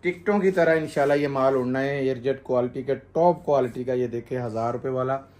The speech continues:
वही ट्राउज़र लगा हुआ है, ठीक है। हज़ार से भी ऊपर का ये ट्राउज़र है। ये देखें,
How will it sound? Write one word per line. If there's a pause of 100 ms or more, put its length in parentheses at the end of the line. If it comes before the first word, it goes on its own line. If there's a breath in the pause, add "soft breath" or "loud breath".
(380 loud breath)
वही
ट्राउज़र
लगा
हुआ
है, (120)
ठीक
है।
हज़ार
से
भी
ऊपर
का (260)
ये
ट्राउज़र
है। (960 soft breath)
ये
देखें,